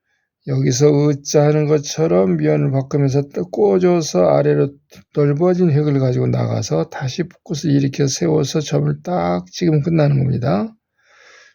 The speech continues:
요런 획. 또 이제 점을 찍을 때, 시읒이나 치읒의 위점을 찍을 때에도 항상 날카롭게 들어가시고,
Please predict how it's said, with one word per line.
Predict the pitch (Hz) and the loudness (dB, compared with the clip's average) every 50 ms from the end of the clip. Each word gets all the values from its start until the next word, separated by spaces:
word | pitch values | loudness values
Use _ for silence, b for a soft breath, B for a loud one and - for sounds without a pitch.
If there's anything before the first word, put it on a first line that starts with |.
| b _ - | b _ 0
요런 | 139 127 131 123 117 | 2 4 4 4 4
획. | 107 120 117 110 107 - _ _ _ _ _ _ _ _ _ _ _ _ _ - | 2 2 2 0 -2 -6 _ _ _ _ _ _ _ _ _ _ _ _ _ -4
또 | - 147 139 139 135 | 0 2 2 4 2
이제 | 131 127 120 117 123 127 120 123 120 117 110 - b b b b b b b b b b b - | 2 0 0 0 0 0 0 0 -2 -4 -6 -10 b b b b b b b b b b b -10
점을 | - - 143 139 143 151 156 151 147 135 | -6 0 2 4 4 6 4 4 2 0
찍을 | - - 139 131 123 117 - _ | -4 -4 -4 -4 -4 -6 -8 _
때, | - 135 123 113 | -4 -4 -4 -2
시읒이나 | 101 - - 190 175 170 147 - 156 147 143 139 | -4 -6 -6 -4 -4 -4 -2 -2 0 2 2 2
치읒의 | 131 - - - 185 160 131 120 135 127 127 | 2 0 -2 -2 -2 -2 0 0 0 2 2
위점을 | 139 156 143 147 - - 147 127 127 117 | 2 0 0 -2 2 2 2 2 2 0
찍을 | 113 - - 151 143 127 113 - | -2 -4 -4 -4 -4 -6 -6 -6
때에도 | - 120 117 117 113 127 147 180 208 208 233 233 b b b b b b b b | -4 -2 -2 -2 0 2 2 2 2 2 0 -4 b b b b b b b b
항상 | b - 156 151 156 147 - 170 170 165 156 143 | b -6 -4 -4 -2 -2 -2 -2 -2 0 0 0
날카롭게 | 127 - 160 175 185 190 185 - _ _ - - 190 190 185 175 175 - 170 160 143 | 0 0 0 0 0 -2 -6 -8 _ _ -12 -6 -4 -4 -4 -4 -4 -6 -6 -6 -4
들어가시고, | 135 139 143 131 127 - - - - 139 131 113 98 92 202 214 214 240 - | -4 -4 -4 -2 -2 -2 -4 -4 -4 -4 -2 -2 0 0 0 0 -2 -4 -6